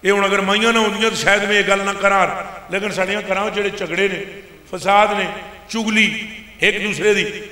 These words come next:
किसे नूं औरतां मिलो, हजूर दियां गल्लां करो, सैयदा फातिमा तुज़हरा सलामुल्लाह अलैहा दी गल करो, अपनी शर्म ते हया दा गल करो,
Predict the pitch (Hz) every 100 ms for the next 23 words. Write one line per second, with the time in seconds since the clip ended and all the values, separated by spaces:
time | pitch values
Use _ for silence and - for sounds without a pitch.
0 | - - - 214 170 226 226 208 208 220
1 | 214 202 233 240 233 - - - 185 190
2 | 226 214 208 185 185 180 156 147 156 127
3 | - - - - - - - - 214 220
4 | 233 202 208 208 233 220 185 226 226 220
5 | 220 214 208 220 220 208 220 226 214 202
6 | 196 180 151 - - - - - - -
7 | - - - - 196 220 220 - 220 226
8 | 226 190 185 202 226 214 - 196 202 196
9 | 170 165 160 135